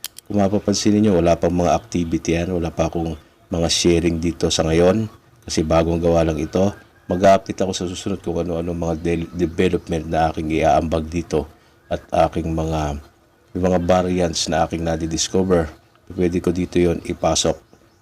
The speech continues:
Pero ngayon, pag-aaralan ko muna ito at isi-share ko uli sa inyo sa susunod kapag meron na po. So, sa ngayon, ayan po ang aking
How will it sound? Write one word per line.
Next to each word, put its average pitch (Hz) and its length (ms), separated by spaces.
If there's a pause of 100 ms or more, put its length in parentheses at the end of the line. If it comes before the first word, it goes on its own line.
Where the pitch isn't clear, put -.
Pero 87 200
ngayon, 92 160
pag-aaralan 85 640
ko 85 160
muna 85 160
ito 95 240
at 78 160
isi-share 82 400
ko - 80 (240)
uli 87 320
sa - 160
inyo 85 160
sa 80 160
susunod 78 400 (480)
kapag 87 320
meron 85 320
na 78 80
po. - 320
So, 82 480 (480)
sa 92 160
ngayon, 95 260
ayan 87 220
po 87 160
ang 80 160
aking 82 260